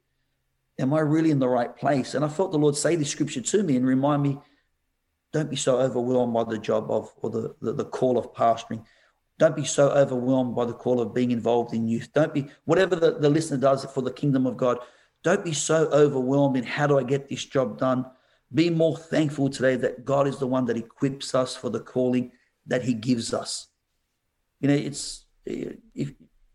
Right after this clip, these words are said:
if you know a builder, when an apprentice comes to do a, a, a trade, he's not told, "Come to the job place. Here's the, here's the house. You need to work on the house." He's given the, the tools to do the job that he has to do, right?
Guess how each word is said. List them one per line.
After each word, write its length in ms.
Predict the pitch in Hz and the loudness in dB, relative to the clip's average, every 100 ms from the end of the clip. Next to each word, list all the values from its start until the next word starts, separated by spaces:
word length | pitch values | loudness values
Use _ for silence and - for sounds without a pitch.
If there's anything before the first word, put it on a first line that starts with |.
| - | -6
if 160 | 147 | -2
you 40 | 151 | 2
know 180 | 156 143 | 6 6
a 40 | |
builder, 460 | 123 156 139 101 - _ _ _ _ _ | 4 4 4 2 -4 _ _ _ _ _
when 160 | - 143 | 0 2
an 120 | 139 | 4
apprentice 460 | 135 - 160 147 - | 2 0 0 0 -2
comes 320 | - 147 147 | 0 0 0
to 80 | 131 | -4
do 260 | 127 139 131 | 0 2 4
a, 240 | 127 123 | 2 2
a, 140 | 120 107 123 | -2 -2 -2
a 100 | 120 | -2
trade, 520 | - 120 147 160 156 _ _ - | 0 0 2 0 -6 _ _ -4
he's 160 | 135 | 0
not 220 | - - | 2 0
told, 400 | - 143 139 127 - _ _ _ | 2 2 2 -2 -10 _ _ _
"Come 180 | - 151 | -2 -2
to 80 | 147 | -2
the 100 | 135 | -4
job 280 | 113 139 139 | 2 2 4
place. 380 | 139 135 131 - _ _ _ _ _ _ _ _ _ _ _ | 2 2 -2 -10 _ _ _ _ _ _ _ _ _ _ _
Here's 200 | - 170 | 2 4
the, 220 | 147 139 - | 4 2 2
here's 220 | 151 156 | 2 2
the 100 | 131 | 2
house. 360 | 135 139 135 - | 2 2 2 0
You 60 | 135 | 0
need 140 | 139 | 0
to 80 | 117 | 2
work 220 | 143 139 | 2 2
on 100 | 135 | -2
the 60 | 113 | 0
house." 300 | 131 101 - _ _ _ | 0 -2 -8 _ _ _
He's 160 | - 160 | -4 -2
given 280 | 185 208 165 | 0 0 0
the, 120 | - - - - - | -2 -4 -14 -16 -6
the 120 | 139 135 | -2 -2
tools 460 | - 175 151 147 | 4 4 4 0
to 100 | - | -6
do 220 | 117 156 | 0 2
the 140 | 135 120 | 2 0
job 260 | - 139 | 2 2
that 80 | 131 | 2
he 60 | 123 | 0
has 200 | 127 - | 0 0
to 100 | 127 | -4
do, 160 | 131 113 | 0 2
right? 260 | 131 165 | 0 -2